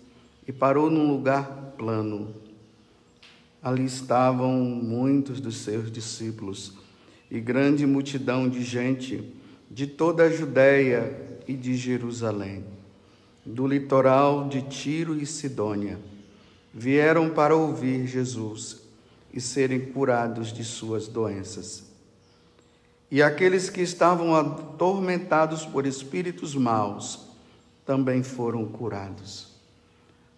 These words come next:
A multidão toda procurava tocar em Jesus, porque uma força saía dele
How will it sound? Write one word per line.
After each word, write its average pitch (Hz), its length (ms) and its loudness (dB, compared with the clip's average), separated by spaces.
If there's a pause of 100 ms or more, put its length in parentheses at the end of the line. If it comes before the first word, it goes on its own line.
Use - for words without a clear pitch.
(240)
A - 120 -2
multidão 139 640 2
toda 143 280 4
procurava 131 640 2
tocar 131 520 -2
em 127 100 2
Jesus, 120 720 -8 (580)
porque - 300 -6
uma 127 220 2
força 135 600 -2
saía 135 440 0
dele 113 420 -4